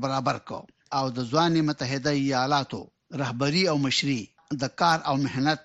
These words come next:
په لومړیو کلونو کې وکړه، چې بیا بالاخره د همدغو هلو ځلو په نتیجه کې یو باثباته، دیموکراتیک او قانوني حکومت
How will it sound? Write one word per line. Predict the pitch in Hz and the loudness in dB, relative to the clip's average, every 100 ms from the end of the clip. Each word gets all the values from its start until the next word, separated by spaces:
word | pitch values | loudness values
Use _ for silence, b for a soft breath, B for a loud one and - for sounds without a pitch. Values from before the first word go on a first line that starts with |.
| _ b b b - | _ b b b -4
په | 139 | 0
لومړیو | 135 160 170 - | 2 2 2 0
کلونو | 143 143 135 - | 0 2 2 -2
کې | 131 120 - _ - 143 | -4 -4 -8 _ -6 -6
وکړه، | - - - _ - | -4 -8 -10 _ -10
چې | - 123 | -6 -2
بیا | 113 123 | -2 2
بالاخره | 170 147 147 143 135 165 _ - | 2 2 0 0 -2 -6 _ -8
د | 135 123 | -4 0
همدغو | 143 165 165 165 143 | 2 2 2 0 0
هلو | 139 135 | 0 2
ځلو | 147 147 123 | 2 0 0
په | 131 | -2
نتیجه | 127 127 113 143 | -2 -2 -2 -2
کې | - 131 123 - - | 0 -4 -4 -10 -4
یو | 131 127 | -2 0
باثباته، | 131 - 120 139 147 156 139 143 - - | 0 0 0 2 0 0 -2 -2 -10 -8
دیموکراتیک | 120 123 113 127 117 - 151 - - _ _ - | -4 -4 -2 -4 -2 -2 -2 -4 -18 _ _ -2
او | 139 135 | -2 0
قانوني | 123 131 143 165 127 | 0 2 2 2 0
حکومت | 117 135 123 | -4 -4 -4